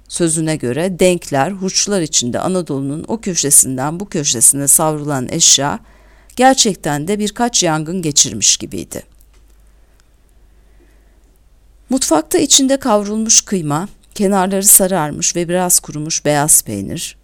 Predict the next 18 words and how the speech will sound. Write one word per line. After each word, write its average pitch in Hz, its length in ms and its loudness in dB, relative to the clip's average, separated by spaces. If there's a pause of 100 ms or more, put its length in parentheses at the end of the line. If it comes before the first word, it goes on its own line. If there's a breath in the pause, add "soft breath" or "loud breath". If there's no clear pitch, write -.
(120)
salamura 208 540 2
zeytini 143 460 0
gibi 131 200 -8
yiyecekleri 156 680 -2
barındıran 143 720 -2
bir 214 80 0
tel 202 320 0
dolap 120 380 -4
bulunurdu. 98 560 -10 (2000 soft breath)
Bir 220 180 4
de 220 160 0
tepesi 190 460 2
temiz 190 360 0
bir 147 200 -2
bezle 151 320 4
özenlice 160 600 0
kapatılmış 131 760 -4
olan 147 340 0